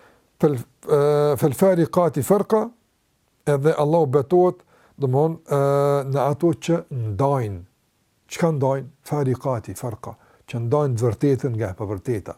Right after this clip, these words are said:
të dobishme nga e dëmshme. Fel mulqiyati dhikra, e ato që sillin shpallën Allah te barekuta, mesazhin e Allahut dhe, e, i rikujtoj njerëzit me tema që duhet mirë me to,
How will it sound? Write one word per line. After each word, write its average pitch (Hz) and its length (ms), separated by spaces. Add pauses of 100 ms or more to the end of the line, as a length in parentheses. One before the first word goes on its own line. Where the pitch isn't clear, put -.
të 87 80
dobishme 110 460
nga 104 140
e 104 40
dëmshme. 95 400 (560)
Fel 98 120
mulqiyati 117 720
dhikra, 143 440 (440)
e 117 60
ato 113 220
që 127 140
sillin 117 340
shpallën 127 480
Allah 117 240
te 107 100
barekuta, 101 480 (100)
mesazhin 107 540
e 113 40
Allahut 110 300 (120)
dhe, 113 180 (340)
e, 120 220 (300)
i 127 140
rikujtoj 120 500
njerëzit 165 600 (560)
me 139 400 (100)
tema 139 320
që 123 220
duhet 120 340
mirë 123 200
me 110 100
to, 165 260